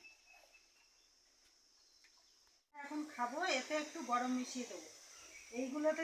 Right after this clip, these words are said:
যদি আপনি বরফ মিশিয়ে দেন, তাহলে নষ্ট হয়ে যাবে। এটা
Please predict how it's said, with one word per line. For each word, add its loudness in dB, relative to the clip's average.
যদি 0
আপনি 4
বরফ 6
মিশিয়ে 0
দেন, 6
তাহলে 2
নষ্ট 2
হয়ে 4
যাবে। 4
এটা 0